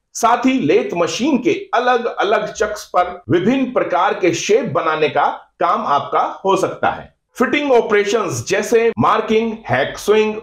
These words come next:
फिलिंग, ड्रिलिंग आदि जैसे काम भी आपकी जॉब का हिस्सा हो सकते हैं। इन सभी काम को अच्छे तरीके से करने के लिए आपकी बेसिक मैथमेटिकल स्किल अच्छी होनी चाहिए, जिसकी मदद से आप सटीक मेजरमेंट के साथ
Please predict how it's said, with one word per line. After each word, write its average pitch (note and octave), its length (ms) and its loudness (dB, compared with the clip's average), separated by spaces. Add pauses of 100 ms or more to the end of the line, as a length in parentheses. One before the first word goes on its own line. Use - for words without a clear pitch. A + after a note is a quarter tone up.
फिलिंग, A3 500 0 (120)
ड्रिलिंग A3 400 0 (100)
आदि C4+ 280 2
जैसे A3 260 2
काम F3+ 380 -2
भी A3 360 -2
आपकी C4+ 360 0
जॉब E3 300 2
का C4+ 80 2
हिस्सा A3 380 0
हो C3 140 0
सकते A2 320 -4
हैं। E2+ 280 -14
इन D4+ 180 0
सभी A3 440 2
काम B3+ 300 0
को - 120 -4
अच्छे - 360 -2
तरीके F3 440 -2
से C3 120 0
करने A3+ 320 0
के F#3+ 140 2
लिए F3 280 0 (200)
आपकी E3+ 680 0
बेसिक C4 640 4
मैथमेटिकल F#3 760 0
स्किल - 460 -2
अच्छी F#3 320 0
होनी D3+ 300 2
चाहिए, F#2+ 400 -4 (240)
जिसकी C4+ 260 -2
मदद G#3+ 240 2
से - 140 0
आप D3 160 2
सटीक - 440 -2 (200)
मेजरमेंट E3 720 0
के G#3 140 0
साथ F#3 460 -2